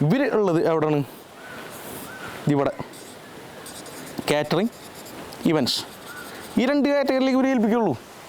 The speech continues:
കാരണം ഇവർക്ക് പണമല്ല പ്രശ്നം, ഇവർക്ക് വേണ്ടത് ക്വാളിറ്റിയാണ്. ഇവർ എപ്പോഴും പെർഫെക്ഷനിസം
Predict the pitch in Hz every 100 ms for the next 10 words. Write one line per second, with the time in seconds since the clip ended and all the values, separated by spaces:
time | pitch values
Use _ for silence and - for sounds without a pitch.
0 | - - - - - 226 - 190 208 247
1 | - 240 247 262 247 240 - 170 123 151
2 | 196 196 262 220 202 - 190 190 185 180
3 | 202 123 - - - - - - - -
4 | - - 147 214 214 - - - 185 -
5 | 180 - - - - 180 165 185